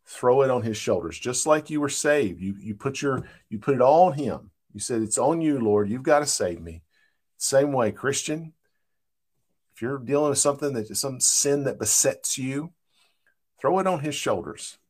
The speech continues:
Ask him for your, his help. Certainly, I'm gonna do that. I'm gonna do the best I can to do that. Not to say that we'll ever completely be shed of sin on this earth,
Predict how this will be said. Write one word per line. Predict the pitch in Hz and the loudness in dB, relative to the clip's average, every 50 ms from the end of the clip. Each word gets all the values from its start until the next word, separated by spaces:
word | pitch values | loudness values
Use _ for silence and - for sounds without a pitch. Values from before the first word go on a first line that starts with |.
| - | -2
Ask | - 113 117 - - - | 0 0 0 0 -2 -4
him | 147 131 | -6 -8
for | 104 123 123 | -8 -8 -6
your, | 117 107 - | -6 -6 -6
his | - 104 104 - 101 104 - | -6 -8 -8 -6 -6 -6 -4
help. | - 92 78 - - _ _ _ _ _ _ _ _ _ _ _ _ _ _ - | -4 -4 -6 -8 -12 _ _ _ _ _ _ _ _ _ _ _ _ _ _ -4
Certainly, | - 143 139 135 135 127 | 0 2 2 2 2 2
I'm | 120 139 156 156 | 4 4 4 4
gonna | 135 123 113 | 4 2 2
do | 101 104 98 85 | 2 0 0 0
that. | 85 85 92 113 - - _ _ _ _ - | 0 -2 -4 -4 -6 -10 _ _ _ _ -10
I'm | 110 113 | -8 -6
gonna | 117 107 104 | -4 -4 -2
do | 104 104 | -2 -2
the | 101 | 0
best | 95 110 107 - - | 0 0 0 0 0
I | 113 110 | 0 -2
can | 110 - 117 107 98 | -2 -2 -4 -4 -4
to | 90 87 | -4 -4
do | 80 85 - | -6 -6 -6
that. | 82 82 80 82 - - _ _ _ - | -4 -4 -4 -4 -6 -8 _ _ _ -2
Not | 147 170 175 | -2 -2 0
to | - | 0
say | - - 170 156 | 2 4 4 4
that | 143 139 | 4 2
we'll | 113 113 120 131 | 4 4 6 6
ever | 135 123 131 120 | 6 4 2 0
completely | - - 110 113 131 135 139 131 120 | -2 -4 -6 -4 -4 -4 -4 -4 -2
be | 117 117 107 | -2 -2 -2
shed | - - 131 123 113 | 0 0 2 2 2
of | 104 | 2
sin | - - 120 117 113 107 | 0 0 0 2 2 0
on | 101 92 | 0 2
this | 90 110 113 107 - | 2 2 2 2 2
earth, | 127 123 127 127 123 - - - | 2 2 2 0 -2 -6 -12 -20